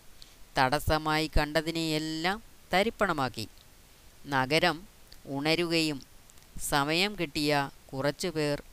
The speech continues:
ആയുധങ്ങളുമേന്തി യവനരുടെ അടുത്തേക്ക് പാഞ്ഞു. പക്ഷേ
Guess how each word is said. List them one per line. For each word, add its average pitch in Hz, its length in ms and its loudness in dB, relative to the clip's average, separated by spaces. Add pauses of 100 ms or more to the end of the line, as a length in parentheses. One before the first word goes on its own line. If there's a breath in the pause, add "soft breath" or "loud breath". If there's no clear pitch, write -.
(200)
ആയുധങ്ങളുമേന്തി 151 1040 0 (480 loud breath)
യവനരുടെ 143 920 2 (360)
അടുത്തേക്ക് 127 600 -4
പാഞ്ഞു. 131 640 -2 (640 soft breath)
പക്ഷേ 135 360 4